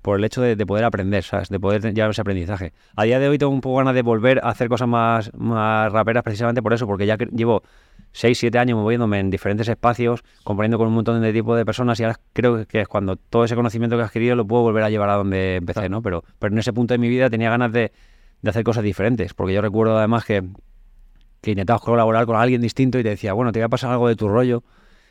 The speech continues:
Speaker 1: Y digo, ¿cuál es mi rollo? ¿Sabes? Y al final tenían lo que, lo,
Speaker 2: Claro.
Speaker 1: el sonido de Soy Soprano lo tenían como, como si fuese mi rollo. Decir, bueno, mi rollo no es este. Si yo precisamente a lo mejor estoy contactando contigo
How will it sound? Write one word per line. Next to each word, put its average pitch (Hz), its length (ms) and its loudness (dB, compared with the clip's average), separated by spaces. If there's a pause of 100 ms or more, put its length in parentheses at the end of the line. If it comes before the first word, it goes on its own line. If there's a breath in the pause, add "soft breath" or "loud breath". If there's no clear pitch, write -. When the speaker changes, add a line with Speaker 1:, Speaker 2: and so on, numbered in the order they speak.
(340 soft breath)
Speaker 1:
Y - 60 -10
digo, 92 160 -2
¿cuál 117 180 2
es 120 60 4
mi 113 140 4
rollo? 90 280 -2
¿Sabes? 107 220 2
Y - 80 -8
al 95 60 -2
final 113 240 2
tenían 123 400 0
lo 110 100 2
que, 104 160 -4
lo, 107 220 -2
Speaker 2:
Claro. 104 200 -6
Speaker 1:
el 110 100 -4
sonido 123 280 2
de 123 80 2
Soy 123 120 -2
Soprano 127 480 2
lo 131 80 2
tenían 117 240 0
como, 120 320 0
como 107 120 -2
si 107 80 -6
fuese 117 160 -2
mi 104 120 0
rollo. 110 200 0
Decir, 95 200 -4
bueno, 110 160 0
mi 95 120 0
rollo 104 220 0
no 123 120 4
es 101 140 0
este. 113 220 -2
Si 98 100 -2
yo 98 120 2
precisamente 113 480 0
a 98 40 -2
lo 104 60 -2
mejor 107 160 -2
estoy 101 160 -2
contactando 101 420 -2
contigo 98 480 0